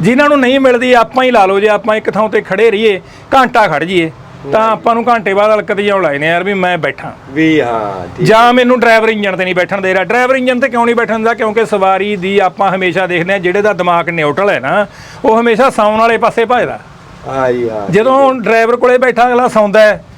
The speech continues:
Speaker 1: ਤਾਂ ਆਟੋਮੈਟਿਕਲੀ ਜੇ ਬਣ-, ਮੇਰੇ ਕੋਲ ਬੈਠਾ ਕੋਈ ਬੰਦਾ ਸੌਂਗਾ, ਤਾਂ ਮੈਨੂੰ ਵੀ ਨੀਂਦ ਆਊਗੀ।
Speaker 2: ਹਾਂ ਜੀ, ਹਾਂ ਜੀ।
Speaker 1: ਜੇ ਡਰਾਈਵਰ ਨੂੰ ਨੀਂਦ ਆ ਗਈ, ਦੱਸੋ ਫਿਰ ਉਹ, ਅਹ, ਇੰਨੇ ਲੋਕਾਂ ਨੂੰ ਕਿਵੇਂ ਸਵਾ ਦੂਗਾ?
Speaker 2: ਹਾਂ ਜੀ।
Speaker 1: ਸੌਂ-
Speaker 2: ਇਹਦੇ ਇੱਕ ਇਹੀ ਕਾਰਨ ਹੈਗਾ।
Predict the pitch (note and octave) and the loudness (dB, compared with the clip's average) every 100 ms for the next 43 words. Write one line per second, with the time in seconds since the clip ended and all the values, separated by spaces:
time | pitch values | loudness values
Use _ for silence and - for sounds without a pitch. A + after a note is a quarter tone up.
0 | - - - G3 G3 G3+ F3+ G#3+ A3+ G3+ | -20 -12 -4 -4 -2 -2 -2 0 -2 -2
1 | A3+ A3 G3+ G#3+ G3+ F#3+ G3 G3 G3 G3 | -2 0 0 0 0 0 0 0 0 -2
2 | G3+ G3+ G3+ F#3+ F#3 G3+ G#3 G#3 F#3 D3+ | -2 -2 -2 -2 -2 -2 -2 -2 -2 -2
3 | D3 E3 E3+ F#3+ G3 G#3+ G#3+ - B2 B2+ | -2 -2 0 0 0 -4 -8 -12 -6 -4
4 | B2 G#2+ G2+ G2 G2 F#3+ G3 G3+ G3+ G#3 | -4 -6 -10 -8 -2 0 2 2 0 -2
5 | G#3+ G#3+ G#3+ G#3 G#3 G3+ A3 G3+ G3 G3+ | -2 0 0 0 -2 -2 0 0 0 0
6 | G3+ G3 - E3+ F3 F#3+ F3+ F#3+ F#3 F3+ | 0 -2 -4 -2 0 0 -2 -2 -2 -2
7 | F3 E3+ F3 E3 E3 D#3 D#3 D3+ - - | -4 -4 -4 -2 -2 0 -2 -4 -8 -20
8 | A2 A2 G#2 - - - F#3 G#3+ G#3+ G#3+ | -18 -16 -16 -20 -10 -4 0 2 2 0
9 | G3 E3+ F3+ G3+ F#3 D#3+ C3 A#2 A2+ A2 | -2 0 -2 -2 -2 -2 -2 -6 -8 -6
10 | G#2 | -8